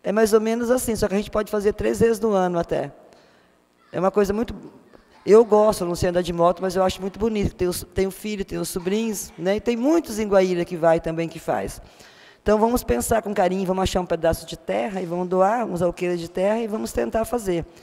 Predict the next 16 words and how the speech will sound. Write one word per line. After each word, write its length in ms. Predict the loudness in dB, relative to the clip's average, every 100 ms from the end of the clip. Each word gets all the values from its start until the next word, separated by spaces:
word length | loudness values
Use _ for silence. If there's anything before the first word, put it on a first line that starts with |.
| -20 -20 -2
Eu 80 | 2
acho 160 | 2
que 60 | 0
isso 140 | -2
era 120 | 0
muito 320 | 0 0 0 0
interessante 600 | 2 4 4 2 0 -2
pro 100 | -6
turismo 480 | -2 0 0 0 0
de 80 |
Guaíra. 460 | 2 2 0 -4 -8 -10
Nós 140 | -10
vamos 180 | -8 -6
trazer 280 | -4 -4 -4
bastante 420 | -6 -4 -6 -4
gente. 460 | -4 -4 -4 -12